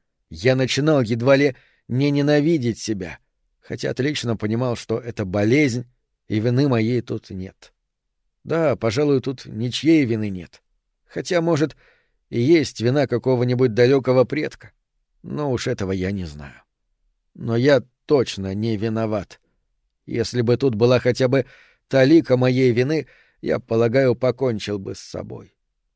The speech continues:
Я продолжал тайком посматривать на зеркало в золочёной раме,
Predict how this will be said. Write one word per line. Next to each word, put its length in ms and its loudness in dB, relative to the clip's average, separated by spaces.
Я 260 2
продолжал 640 2
тайком 440 2
посматривать 720 -2
на 140 0
зеркало 440 2
в 60 2
золочёной 580 0
раме, 360 0